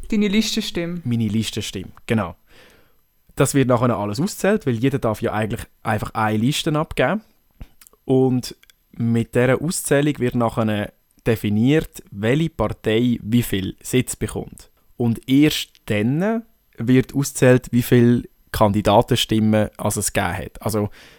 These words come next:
Speaker 2: wie viele Stimmen das die einzelnen Kandidaten bekommen haben. Und das ist dann nochmal quasi separat davon. Das heisst, es kann theoretisch sein,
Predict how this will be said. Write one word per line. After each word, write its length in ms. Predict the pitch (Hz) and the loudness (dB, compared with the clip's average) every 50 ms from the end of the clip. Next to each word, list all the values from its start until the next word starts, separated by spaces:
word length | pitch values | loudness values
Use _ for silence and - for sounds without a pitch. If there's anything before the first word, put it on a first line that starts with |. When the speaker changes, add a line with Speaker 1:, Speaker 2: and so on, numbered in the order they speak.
| _ _ | _ _
Speaker 2:
wie 100 | - 120 | -2 -2
viele 300 | 117 - 123 117 113 110 | 0 2 2 2 0 0
Stimmen 320 | - - - 113 107 113 107 | -2 -2 0 0 2 2 0
das 140 | 104 101 - | -2 -4 -6
die 120 | - - | -6 -6
einzelnen 360 | 85 85 85 - 123 123 123 | -6 -6 -4 -2 -2 -2 0
Kandidaten 560 | - - 147 160 170 185 214 151 - - - | 0 0 0 2 4 4 2 2 2 -2 -6
bekommen 340 | - - - - - - - | -10 -10 -10 -10 -12 -12 -12
haben. 160 | - - - - _ _ _ _ _ _ _ _ _ _ _ _ _ _ _ - | -14 -16 -18 -18 _ _ _ _ _ _ _ _ _ _ _ _ _ _ _ -12
Und 140 | - 107 - | -6 0 2
das 120 | 127 123 | 2 4
ist 140 | 135 120 - | 4 2 4
dann 100 | 127 120 | 4 4
nochmal 280 | 120 117 117 113 110 107 | 4 4 4 4 2 0
quasi 560 | - - 113 101 101 101 107 104 101 98 - - | 0 -2 -2 -2 -2 -2 -2 -2 -2 -4 -6 -6
separat 600 | - - 107 - - 110 104 110 147 175 - - | -6 -6 -4 -4 -2 -2 0 2 0 0 -2 -4
davon. 360 | 139 - - 131 156 180 190 | -4 -2 0 0 0 0 -2
Das 160 | 127 120 - | -4 -4 -2
heisst, 340 | 113 104 113 110 - - - _ _ _ _ | -2 -2 -2 -4 -8 -14 -20 _ _ _ _
es 180 | - 127 - - | -10 -10 -8 -6
kann 300 | - - - 143 160 - - _ | -2 2 4 4 4 2 0 _
theoretisch 880 | - - 139 139 139 127 113 113 113 113 107 - - 104 101 - - - | -6 -2 0 0 2 2 2 2 2 0 -2 -4 -8 -8 -6 -6 -6 -4
sein, 420 | - 113 120 127 147 175 196 190 | -4 -2 -2 -2 -2 -2 -4 -6